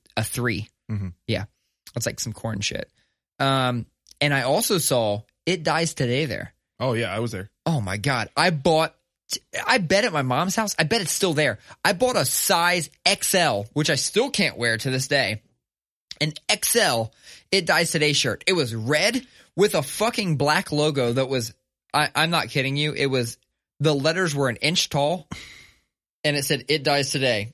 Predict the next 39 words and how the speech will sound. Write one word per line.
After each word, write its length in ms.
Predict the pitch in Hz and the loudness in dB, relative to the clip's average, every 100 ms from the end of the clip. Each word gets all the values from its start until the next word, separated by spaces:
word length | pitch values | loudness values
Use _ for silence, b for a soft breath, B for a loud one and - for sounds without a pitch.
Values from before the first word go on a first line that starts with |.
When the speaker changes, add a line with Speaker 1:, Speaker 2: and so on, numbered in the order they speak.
| - | -2
Speaker 1:
And 60 | 165 | -2
it 80 | 135 | 0
was 160 | - | -2
tiny 380 | - 180 196 202 | -2 0 2 0
as 120 | 196 | -2
fuck 320 | - 175 - - | 0 0 0 -2
on 120 | 139 | -2
an 60 | 123 - | 0 0
X 280 | 165 - 170 | 0 0 0
L 340 | 156 143 131 _ | 2 0 -6 _
red 400 | 123 123 143 139 | -6 0 2 2
shirt. 340 | 120 139 107 - _ _ 120 - _ _ _ _ _ - | 0 0 -2 -6 _ _ -16 -16 _ _ _ _ _ -4
Red 220 | 139 180 | 0 2
and 100 | 180 117 | 2 2
black, 320 | 139 160 - | 2 2 0
I 100 | 143 | 0
was 180 | 147 113 | 0 -2
repping 560 | 113 104 127 175 147 123 | -4 -2 0 0 0 -2
that 160 | 101 | -2
Hot 260 | 117 117 - | -2 -4 -2
Topic 320 | 120 107 110 | -4 -4 -4
shit. 280 | - 117 - - | -2 -2 -2 -2
Speaker 2:
Man, 420 | 165 156 127 113 _ | 0 2 0 -4 _
you 120 | 131 143 | -4 -2
know 160 | 143 | 0
what? 220 | 143 143 135 | 0 0 0
And 100 | 131 | 0
you, 320 | 151 151 - _ _ _ _ _ - - | 2 0 -4 _ _ _ _ _ -20 -12
you 960 | 135 147 160 156 156 151 147 139 131 - _ _ _ - | -6 -2 0 0 0 0 -2 -4 -6 -10 _ _ _ -6
are 440 | 117 110 110 104 98 95 - - | -2 0 0 -2 -4 -8 -14 -6
more 420 | 107 113 113 110 | -2 0 0 -2
into 1120 | 104 107 107 104 - - _ - - 113 107 | 0 0 0 -2 -6 -20 _ -10 -4 -2 -2
that 240 | 98 95 | -2 -4
scene 600 | - 113 104 95 98 92 _ - _ _ _ _ _ _ - | -4 -2 -2 -4 -6 -10 _ -20 _ _ _ _ _ _ -6
Speaker 1:
What, 120 | 113 | -2
Speaker 2:
that 100 | 104 | -2
Speaker 1:
It 60 | 107 | 0
Dies 240 | 120 113 | 0 0
Today? 240 | 117 117 | -4 -4